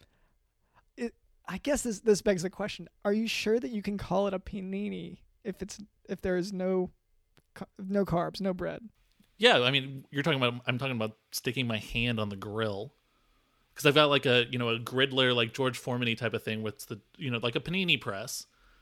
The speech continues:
Speaker 1: Yeah,
Speaker 2: And then so I
Speaker 1: yeah.
Speaker 2: stick my hands on the bottom part and then I close it, which gets the top part. And it hurts like hell, Doctor London. But that's the sacrifices you have to make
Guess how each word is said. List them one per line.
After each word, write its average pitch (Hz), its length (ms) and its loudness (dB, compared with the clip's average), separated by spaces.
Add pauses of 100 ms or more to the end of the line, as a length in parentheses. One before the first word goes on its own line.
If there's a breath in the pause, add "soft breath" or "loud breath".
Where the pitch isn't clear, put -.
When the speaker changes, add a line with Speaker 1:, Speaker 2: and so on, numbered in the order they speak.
(120 soft breath)
Speaker 1:
Yeah, 240 160 -10
Speaker 2:
And 131 100 -2
then 123 140 -2
so 143 100 0
I 127 40 4
Speaker 1:
yeah. - 60 2
Speaker 2:
stick 185 260 0
my 139 80 0
hands 139 240 0
on 139 80 -4
the 135 40 0
bottom 117 360 0
part 127 240 -2
and 135 100 -6
then 123 80 -4
I 117 60 -8
close 147 460 -6
it, 110 340 -10 (460)
which - 180 -6
gets - 180 -6
the - 80 -8
top - 300 -6
part. 110 240 -16 (100)
And 131 80 -8
it - 80 -12
hurts - 260 -8
like 120 140 -12
hell, 175 360 -4
Doctor 113 360 -6
London. 110 440 -12
But 127 160 -4
that's - 260 -2 (360 soft breath)
the 127 380 2
sacrifices 117 720 -4
you 113 100 -4
have 113 180 -6
to 117 100 -4
make 113 420 -8